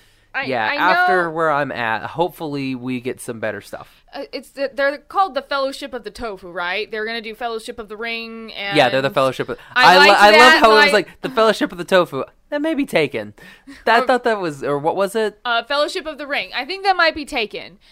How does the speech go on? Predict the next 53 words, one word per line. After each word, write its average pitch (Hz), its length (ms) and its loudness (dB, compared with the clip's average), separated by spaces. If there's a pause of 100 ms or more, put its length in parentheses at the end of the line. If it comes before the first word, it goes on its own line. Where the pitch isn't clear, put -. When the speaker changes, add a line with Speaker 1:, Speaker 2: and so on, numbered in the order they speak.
(140)
Speaker 1:
And 226 100 -18
they're 226 120 -10
like, 226 220 -8
"That 330 200 -2
would 277 100 -8
be 240 120 -14
kinda 240 260 -8
funny." 220 640 -8
Uh, 190 200 -14 (600)
I 226 60 -20
can't 247 300 -12
remember 233 280 -10
the 214 120 -10
exact 202 340 -8
line, 185 300 -14
but 190 100 -10
I 208 80 -4
did 247 220 -8
remember 240 520 -6 (300)
I 196 80 -10
really 220 320 -4
liked 196 320 -6
that 196 300 -4
little 185 240 -10
bit 170 320 -14
where - 100 -8
Speaker 2:
Yeah. 208 120 -2
Speaker 1:
they 185 60 -6
were 190 80 -8
trying 208 220 -12
to 196 60 -16
find 196 240 -12
the 190 40 -18
name 190 300 -14
of 180 120 -18 (100)
what 180 180 -8
they 185 80 -14
were 170 100 -18
gonna 185 200 -18
call 285 300 -2
each 226 140 -8
other, 190 440 -2
and 190 120 -16
they 190 100 -14
went 196 180 -14
with 190 200 -16
the 180 480 -10 (460)
Fellowship 214 420 -6
of 175 100 -20
the 185 80 -18
Tofu, 196 640 -8 (360)
which 214 260 -10
tofu 262 640 -2